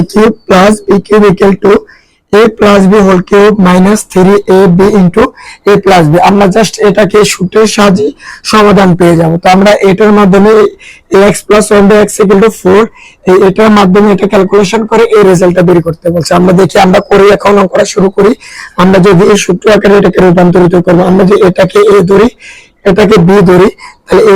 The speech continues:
কিউব প্লাস বি কিউব। তাহলে আমরা যদি এ কিউব প্লাস বি কিউবের সূত্র এখানে বসিয়ে দিই, তাহলে কিন্তু আমরা অঙ্কের সমাধান সহজেই পেয়ে যাবো। তাহলে আমরা a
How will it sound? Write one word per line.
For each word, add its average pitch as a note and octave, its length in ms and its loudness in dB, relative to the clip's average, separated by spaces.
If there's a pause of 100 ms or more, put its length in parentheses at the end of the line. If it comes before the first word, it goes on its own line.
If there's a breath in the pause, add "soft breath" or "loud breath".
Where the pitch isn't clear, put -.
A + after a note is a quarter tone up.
কিউব A#3+ 240 -2
প্লাস G#3 180 2 (100)
বি F#3 80 2 (100)
কিউব। E3 160 -4 (140)
তাহলে F3+ 260 0
আমরা G3+ 180 2
যদি G#3 160 2
এ - 100 2
কিউব G#3+ 220 -2
প্লাস G#3 180 2 (100)
বি F3+ 140 2
কিউবের G#3 320 0
সূত্র - 220 -6 (140)
এখানে G#3+ 220 0 (100)
বসিয়ে G#3 320 0
দিই, A3 120 2 (440 loud breath)
তাহলে G#3 300 2
কিন্তু G3+ 160 2 (140)
আমরা F#3+ 240 0
অঙ্কের G#3 300 -4
সমাধান F#3+ 320 0 (100)
সহজেই G3 420 2
পেয়ে D#3 180 -6
যাবো। E3 240 -12
তাহলে F3+ 260 0
আমরা G3 120 2 (140)
a - 20 2